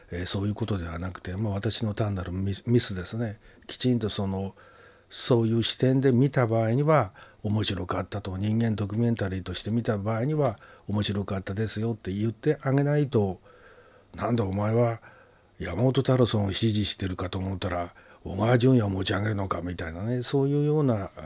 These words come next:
書き込みもありました。まあ、うん、そういうこともある、あるんだなっていうことなんだけれども、コミュニケーションって難しいですよね。でも何もかも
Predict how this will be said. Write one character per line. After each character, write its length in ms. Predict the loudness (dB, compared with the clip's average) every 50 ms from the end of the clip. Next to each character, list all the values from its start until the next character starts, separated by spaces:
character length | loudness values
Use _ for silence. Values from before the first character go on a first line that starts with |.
| -8 -4
書 100 | -4 -4
き 40 | -4 -4
込 140 | -6 -4 -2
み 120 | -2 -2
も 240 | -2 -2 -4 -6 -8 -6
あ 80 | -6 -4
り 100 | -4 -4
ま 160 | -4 -4 -6
し 80 | -6
た。 220 | -6 -8 -10 -10 -14 -20 -20 -20 -20 -20 -20 -20 -18 _ -4
ま 360 | -2 0 0 2 2 0 0
あ、 60 | -2 -4 _ _ _ _ _ -20 -20 _ _ _ -2 2
う 40 |
ん、 280 | 2 4 4 4 2 -2 -6 -14 -12 -12 -12 -12 -14 -20 -20 -20 -20 _ _ _ _ _ _ _ _ _ _ -20 -20 -20 -20 -12 -6 -2
そ 200 | 0 2 4 4
う 60 | 2
い 40 | 2
う 60 | 2
こ 100 | 0 0
と 80 | 0 0
も 200 | -2 2 6 6
あ 60 | 8
る、 240 | 8 8 6 4 2 -2 _ -2
あ 160 | 4 4 6
る 120 | 6 6 4
ん 80 | 4
だ 120 | 4 4 2
な 200 | 4 4 2 2
っ 40 |
て 140 | 2 2 2
い 20 | 2
う 80 | 2
こ 120 | 2 0 0
と 100 | 2 0
な 160 | 0 0 -2
ん 80 | -2
だ 100 | -2 -2
け 120 | -2 -2 -2
れ 60 | 0
ど 140 | 0 0 2
も、 300 | 4 4 4 4 4 2 0
コ 120 | 0 0
ミ 60 | 2
ュ 20 | 2
ニ 60 | 0
ケ 120 | 2 2 2
ー 40 |
シ 100 | 2 2
ョ 40 | 0
ン 20 | -2
っ 20 |
て 80 | -2 -4
難 340 | -6 -6 -6 -4 -2 -2 -2
し 140 | 2 2 4
い 40 |
で 100 | 4 2
す 140 | 2 2 0
よ 80 | 0 0
ね。 240 | 0 0 -2 -2 -6 -16 -20 -20 -20 -20 -20 -20 -20 -20 -20 -20 -20 -20 _ _ _ _ _ -12 -10 -10 -10 _ _
で 80 | -2 0
も 100 | 0 2
何 280 | 4 4 6 6 6 6
も 100 | 6 4
か 160 | 6 6 6
も 320 | 6 6 6 4 4 2